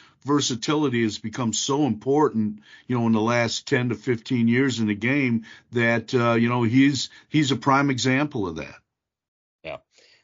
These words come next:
Speaker 2: Uh, finally, we come to the, uh, the basement, uh, o-, of the division, uh, in, in the White Sox. And, and really, uh, I, as I'm, I'm looking <laughs> down their, their forty-man roster and I'm, I'm looking at, uh,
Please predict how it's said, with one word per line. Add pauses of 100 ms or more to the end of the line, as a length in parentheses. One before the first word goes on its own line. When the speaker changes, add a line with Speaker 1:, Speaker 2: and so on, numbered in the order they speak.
(120)
Speaker 2:
Uh,
finally,
we
come
to
the,
uh,
the
basement,
uh,
o-,
of
the
division, (460)
uh,
in,
in
the
White
Sox.
And,
and
really, (500)
uh,
I,
as
I'm,
I'm
looking
<laughs>
down
their,
their
forty-man
roster
and
I'm,
I'm
looking
at, (560)
uh,